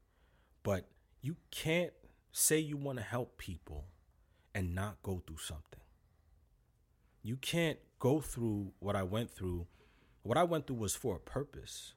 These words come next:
or else I wouldn't be here, to be honest with you. Um, when you go through something like that, it, it forces you into a place of not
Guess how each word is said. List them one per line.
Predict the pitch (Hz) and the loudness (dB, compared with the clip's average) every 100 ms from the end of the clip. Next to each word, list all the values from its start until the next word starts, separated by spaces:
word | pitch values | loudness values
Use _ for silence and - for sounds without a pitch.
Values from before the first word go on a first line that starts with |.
| _ _ _ _ _ _ _ _ - | _ _ _ _ _ _ _ _ -6
or | 101 | -2
else | 98 | 0
I | 113 | 0
wouldn't | 117 104 | 0 0
be | 98 | -2
here, | 82 - - _ _ _ - | -4 -12 -20 _ _ _ -6
to | |
be | 82 | 0
honest | 104 87 - | 0 0 -4
with | - - | -8 -16
you. | - _ _ _ - - 90 | -18 _ _ _ -20 -10 -4
Um, | 87 85 82 82 | -2 -4 -6 -8
when | 90 98 | -4 -2
you | 131 | 2
go | 147 | 2
through | 139 123 | 0 -2
something | 131 110 107 | -2 -2 -4
like | 95 | -4
that, | 95 90 - | -4 -6 -6
it, | 95 - - | -8 -10 -10
it | 95 - | -8 -8
forces | - - 143 - 110 85 | -8 -4 0 0 -2 -4
you | 85 82 82 _ _ - _ - | -6 -6 -8 _ _ -20 _ -6
into | 98 87 92 | -4 -4 -6
a | |
place | - - 90 - | -8 -6 -4 -4
of | - 87 80 - | -4 -4 -6 -4
not | 90 92 | -4 -4